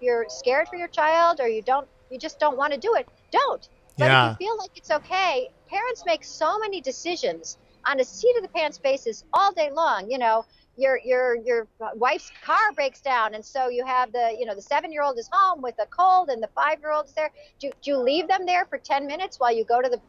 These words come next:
Speaker 1: to the train to
Speaker 2: Yep,
Speaker 1: pick her up
Speaker 2: yep.
Speaker 1: or not? I mean, it should be up to you. It should not be up to somebody who has a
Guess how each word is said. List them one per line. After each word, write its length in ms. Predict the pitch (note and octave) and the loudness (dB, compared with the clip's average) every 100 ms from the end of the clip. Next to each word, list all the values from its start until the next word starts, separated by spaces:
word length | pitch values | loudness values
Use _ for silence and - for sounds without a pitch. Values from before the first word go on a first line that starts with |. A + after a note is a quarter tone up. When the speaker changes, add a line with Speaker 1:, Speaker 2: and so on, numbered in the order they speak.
| - | -4
Speaker 1:
to 100 | - | -2
the 80 | G#3 | -2
train 400 | - C4 F4+ G#4+ | -4 0 0 0
to 80 | B2 | 0
Speaker 2:
Yep, 120 | B2 | 0
Speaker 1:
pick 120 | C4+ | 0
her 160 | A#3+ B3 | 0 2
up 220 | E4 - | 2 0
Speaker 2:
yep. 80 | A#3+ | -4
Speaker 1:
or 40 | |
not? 260 | A3+ C#4 E4 - | -6 -4 -2 -4
I 40 | |
mean, 200 | E4 D#4 - | -6 -6 -6
it 160 | E4+ | -6
should 200 | - F4+ | -6 -6
be 120 | F4+ D#4 | -2 0
up 200 | E4 - | 0 -4
to 120 | D4 | -14
you. 380 | D4 F#4 C#4+ G3+ | -8 -2 -2 -2
It 140 | G#3+ | -4
should 220 | - C#4 | -8 -8
not 260 | C#4 D#4+ D#4+ | -2 -2 -2
be 280 | F4 D#4+ C#4+ _ - _ _ | -4 -6 -8 _ -20 _ _
up 160 | C4 C#4+ _ | -2 -2 _
to 400 | - C#4 C4 C4 A#3+ | -8 -4 -4 -6 -10
somebody 520 | - D4 D#4+ F4 D#4+ | -4 -2 -2 -4 -4
who 140 | D4 | -2
has 220 | C4+ B3+ | 0 0
a 60 | B3+ | -4